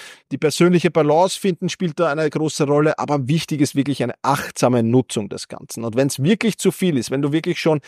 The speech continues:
schwer im Suchbereich ist, dann kann ich dir auch nur wirklich, ja, dazu auffordern, such dir auch professionelle Hilfe. Es ist unheimlich wichtig.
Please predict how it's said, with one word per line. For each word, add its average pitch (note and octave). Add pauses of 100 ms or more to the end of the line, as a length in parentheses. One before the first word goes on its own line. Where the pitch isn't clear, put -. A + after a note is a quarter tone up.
(180)
schwer F#3
im F#3+
Suchbereich C3
ist, C#3+ (220)
dann A#2+
kann B2+
ich C3+
dir A#2
auch -
nur A#2+ (200)
wirklich, B2
ja, G#2+
dazu A#2
auffordern, A2 (260)
such -
dir A2+
auch -
professionelle G#2+
Hilfe. G2+
Es -
ist -
unheimlich F#2+
wichtig. -